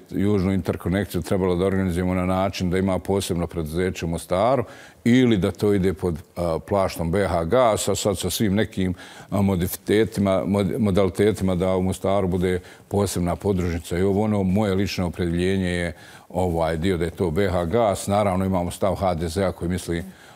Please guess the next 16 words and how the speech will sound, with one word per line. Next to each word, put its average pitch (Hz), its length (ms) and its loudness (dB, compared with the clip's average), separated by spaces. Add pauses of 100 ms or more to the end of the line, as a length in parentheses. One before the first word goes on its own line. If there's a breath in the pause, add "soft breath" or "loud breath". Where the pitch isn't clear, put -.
drugačije. 104 720 0 (280 loud breath)
Pokušavamo 95 560 0
to 104 180 0
da 92 100 0
popeglamo. 101 920 2
Ako 101 300 -2
ne 92 100 2
uspijemo, 92 580 0
na 90 80 -2
kraju 95 240 -2
će - 120 -8
se 95 80 -2
vlada 92 320 2
morat, 90 280 0 (280)
o, 87 360 -2
izjasniti 92 720 0